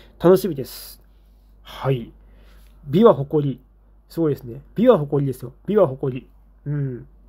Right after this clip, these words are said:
はい。ということなんで、十二月五日ですよ。うん。はい。アリフォーエーさん、よろしくお願いします。カブくん、お疲れ様です。羽生くんがクリケット拠点にしていた時に、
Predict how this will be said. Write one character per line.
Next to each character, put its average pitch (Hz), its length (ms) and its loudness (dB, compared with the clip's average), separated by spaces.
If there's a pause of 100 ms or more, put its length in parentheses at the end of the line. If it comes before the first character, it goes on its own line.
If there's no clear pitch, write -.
(840)
は 139 140 -4
い。 135 100 -8
と 226 140 2
い 269 80 4
う 262 40 0
こ 277 140 -4
と 277 80 2
な 240 60 4
ん 214 40 0
で、 196 80 4
十 185 200 2
二 233 140 -2
月 220 260 0
五 196 180 -8
日 202 100 -4
で 190 80 -2
す 185 140 -12
よ。 - 140 -14 (380)
う 156 80 -6
ん。 131 240 -6 (920)
は - 100 0
い。 196 140 2
ア 180 100 4
リ 269 180 0
フ - 60 -16
ォ 277 240 -4
ー 247 140 -4
エ - 20 -2
ー - 20 -4
さ 180 160 -4
ん、 160 40 -4
よ 165 60 -2
ろ 185 80 0
し 175 60 -14
く 185 60 -4
お - 20 0
願 175 120 0
い 156 40 -2
し 143 80 -10
ま 143 180 -2
す。 139 80 -8
カ 196 100 0
ブ 202 80 -8
く 202 100 -2
ん、 185 100 0
お 175 100 0
疲 160 120 -8
れ 156 80 -4
様 139 240 -4
で 165 100 0
す。 185 100 -10 (340)
羽 226 240 0
生 233 60 -4
く 233 140 -4
ん 214 100 -4
が 180 240 0 (240)
ク 240 100 -4
リ 233 100 -4
ケ 247 100 2
ッ 233 40 0
ト 226 220 -4
拠 233 120 2
点 185 320 0
に 226 220 -2 (180)
し - 60 -20
て 190 100 -4
い - 20 0
た 165 60 -2
時 131 200 -10
に、 151 240 -4